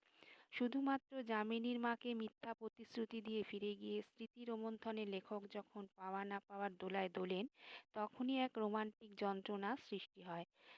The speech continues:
মহানগরীর জনাকীর্ণ রাজপথে ফিরে এলে মনে হবে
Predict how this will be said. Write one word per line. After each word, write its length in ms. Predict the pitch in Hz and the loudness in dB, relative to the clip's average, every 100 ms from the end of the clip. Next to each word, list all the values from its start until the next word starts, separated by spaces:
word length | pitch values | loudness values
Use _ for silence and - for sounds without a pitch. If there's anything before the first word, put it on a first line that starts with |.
| - | -16
মহানগরীর 760 | 202 208 220 247 247 240 240 220 | 0 2 4 6 6 4 2 0
জনাকীর্ণ 600 | 220 214 220 - 226 220 | 0 2 0 0 -2 0
রাজপথে 680 | 214 202 190 - 214 - 214 | 2 2 2 -2 -6 -4 -6
ফিরে 400 | - 214 214 214 | 0 4 6 6
এলে 180 | 208 | 6
মনে 320 | 202 196 202 220 | 2 2 2 2
হবে 340 | 214 196 254 | 2 4 2